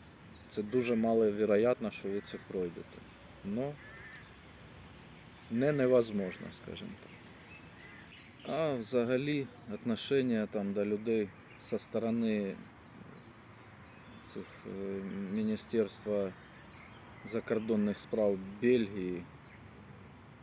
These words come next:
і бельгійців, е, вообще до українців дуже позитивне. Е, всі, ну,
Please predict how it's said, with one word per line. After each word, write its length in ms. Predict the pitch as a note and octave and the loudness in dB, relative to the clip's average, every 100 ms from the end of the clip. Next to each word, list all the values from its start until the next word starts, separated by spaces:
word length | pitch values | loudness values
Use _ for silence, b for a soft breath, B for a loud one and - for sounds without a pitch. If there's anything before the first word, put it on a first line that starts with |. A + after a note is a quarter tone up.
| - | -10
і 40 | |
бельгійців, 1080 | G2 F#2+ F#2+ F#2 G2+ G#2 B2+ B2 - G#2 F#2+ | -6 -4 -4 -2 -2 0 0 0 -4 -4 -2
е, 80 | G2 F2+ - - - - - - | -4 -6 -8 -10 -14 -16 -18 -8
вообще 420 | G2+ - - F2 - - - - - - - - - | -8 -6 -8 -8 -10 -20 -20 -20 -20 -20 -20 -20 -4
до 120 | G#2+ | -2
українців 680 | G2 A2 G#2+ A#2 - G2+ G2 | 0 2 2 2 0 -4 -2
дуже 280 | A#2 G#2 G#2 | -2 0 0
позитивне. 840 | - G2+ G#2+ G2 C#3 C3+ B2 G#2+ G2 - - - - - - - - - - - - | 0 -2 -4 -6 -4 -2 0 -2 -6 -14 -20 -20 -20 -20 -20 -20 -20 -20 -20 -20 -16
Е, 20 | - G1+ G1+ G1+ - | -12 -12 -12 -12 -14
всі, 600 | - - A2+ A2 G2+ F#2+ F#2 F2+ G2 - - | -16 -6 -2 0 0 -2 -4 -8 -14 -20 -18
ну, 120 | - | -12